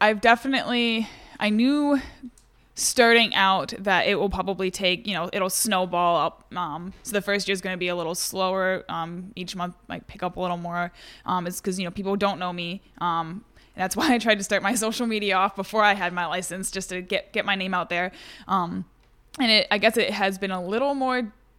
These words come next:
difficult than I expected. I had this idea in my head that I would, you know, post on my social media, "I got my license," and then have people be like, "Oh, well, you know," <laughs> flo-,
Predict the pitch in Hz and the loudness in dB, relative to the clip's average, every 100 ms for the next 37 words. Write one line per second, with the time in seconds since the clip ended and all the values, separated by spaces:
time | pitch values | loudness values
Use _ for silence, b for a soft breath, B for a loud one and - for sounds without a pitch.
0 | _ 196 - - 202 208 220 226 202 214 | _ -16 -16 -4 -2 -2 -2 0 0 0
1 | 196 196 - 175 180 196 185 180 185 180 | -2 -2 -4 -6 -4 -2 -2 -2 -2 -2
2 | 185 180 180 175 180 170 165 170 160 160 | -4 -4 -4 -6 -4 -4 -4 -4 -4 -4
3 | 147 - 160 165 160 - 170 147 - 185 | -4 -4 -4 -6 -8 -12 -10 -8 -4 -2
4 | 185 185 180 180 190 190 190 185 185 202 | -2 -2 -2 -4 -6 -6 -6 -4 -2 0
5 | 214 226 233 233 226 196 185 190 185 190 | 0 0 2 0 -2 -6 -6 -6 -6 -8
6 | 185 190 190 - 294 285 214 196 208 220 | -4 -4 -4 -2 -2 -2 -4 -4 -6 -6
7 | 185 180 202 B B B B 302 339 339 | -8 -8 -8 B B B B 0 6 8
8 | 311 - - | 8 6 0